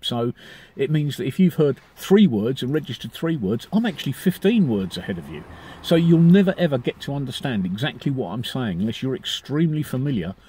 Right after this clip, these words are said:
with the passage that I'm saying. And trust me, I've been checked by experts. The words are there.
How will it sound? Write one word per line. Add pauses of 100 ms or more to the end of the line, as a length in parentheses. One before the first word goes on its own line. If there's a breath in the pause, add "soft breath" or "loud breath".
(160 soft breath)
with
the
passage
that
I'm
saying.
And
trust
me,
I've
been
checked
by
experts. (260)
The
words
are
there.